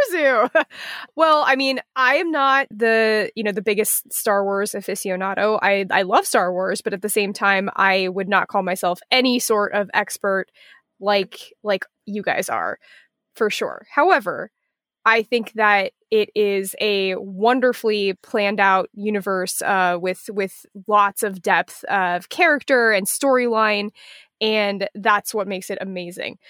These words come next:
So for my, for, but for my favorite moment, I am, I, I mean, I love, I mean, maybe I'm just basic, but <laughs> I really, I love the original so much. And, uh, I would s-, I would say that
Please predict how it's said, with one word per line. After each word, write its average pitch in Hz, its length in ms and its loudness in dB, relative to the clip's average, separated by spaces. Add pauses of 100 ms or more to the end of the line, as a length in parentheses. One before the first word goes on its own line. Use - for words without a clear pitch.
(200)
So 269 200 0
for 285 100 -4
my, 403 220 2 (220)
for, 254 100 0
but 247 180 0
for 277 100 -6
my 330 160 2
favorite 294 280 -2
moment, 254 580 0 (160)
I 254 200 2
am, 285 280 0
I, 247 120 -2 (100)
I 254 40 0
mean, 262 140 2
I 277 100 4
love, 247 540 0 (800)
I 247 60 -6
mean, 240 140 -2
maybe 247 200 0
I'm 254 100 0
just 220 160 -6
basic, 226 460 0
but 226 160 2
<laughs> - 260 -6
I 359 200 4
really, 302 180 0 (560)
I 254 120 6
love 247 300 2
the 269 140 0
original 220 420 -2
so 208 280 -2
much. 202 480 -6 (1200)
And, 247 420 2
uh, 220 540 2 (540)
I 247 200 0
would 294 160 -4
s-, - 260 0
I 269 140 4
would 311 140 -6
say 247 320 0
that 214 460 0